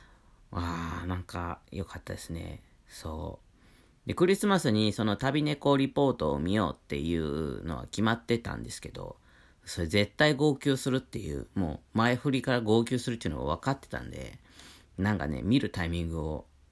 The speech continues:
測ってたんですよ、ずっと。やっぱり泣いちゃいましたね。でも泣くっていいですよね。うーん。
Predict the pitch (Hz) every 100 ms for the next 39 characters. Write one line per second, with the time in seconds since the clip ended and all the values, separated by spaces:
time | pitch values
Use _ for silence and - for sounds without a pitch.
0 | _ - 127 120 117 - - - _ -
1 | 76 - - _ - _ _ _ _ -
2 | _ - - _ _ 82 - 82 82 87
3 | 87 90 85 82 - - - - - -
4 | _ _ - 87 90 110 - 392 175 202
5 | 185 131 107 92 104 117 127 _ _ _
6 | _ _ _ _ _ _ _ _ - 104
7 | 95 92 90 85 82 82 80 101